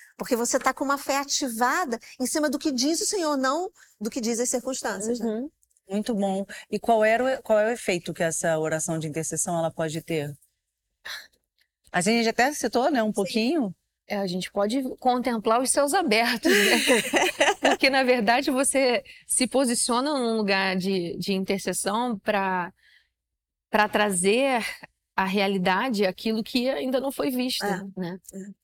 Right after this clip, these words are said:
Speaker 2: Então, você, é, a gente tava até conversando minutos antes aqui, né? A gente tá passando por alguma situação e eu tô lá com,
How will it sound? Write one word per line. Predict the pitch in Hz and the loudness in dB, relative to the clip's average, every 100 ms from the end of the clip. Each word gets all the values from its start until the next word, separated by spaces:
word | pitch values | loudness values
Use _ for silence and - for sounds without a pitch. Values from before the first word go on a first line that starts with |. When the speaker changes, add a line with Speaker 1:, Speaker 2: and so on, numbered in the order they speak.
| _ _ _ | _ _ _
Speaker 2:
Então, | 190 180 190 180 | -18 -12 -8 -6
você, | 202 226 - 240 247 226 190 - _ - | -4 -4 -2 -2 0 -2 -6 -10 _ -16
é, | - - - _ | -14 -14 -18 _
a | - | -8
gente | 185 185 | -6 -4
tava | 190 185 | -4 -2
até | 202 208 208 | -4 -4 -4
conversando | 208 196 196 202 190 185 175 175 | -2 -2 -2 -4 -2 -2 -2 -2
minutos | 185 185 185 175 | -2 -2 -4 -4
antes | 170 180 175 | -2 -2 -4
aqui, | 175 - 156 | -4 -4 -6
né? | 156 156 170 | -6 -6 -8
A | |
gente | 175 175 - | -6 -6 -4
tá | 190 | -4
passando | 180 196 196 196 | -2 -2 -2 -2
por | 202 | -2
alguma | 190 196 | -2 -4
situação | 190 196 190 226 240 | -4 -8 -6 -4 -2
e | |
eu | 226 | -2
tô | 208 208 | 0 0
lá | 202 190 | 0 -2
com, | - 185 180 | -2 -4 -6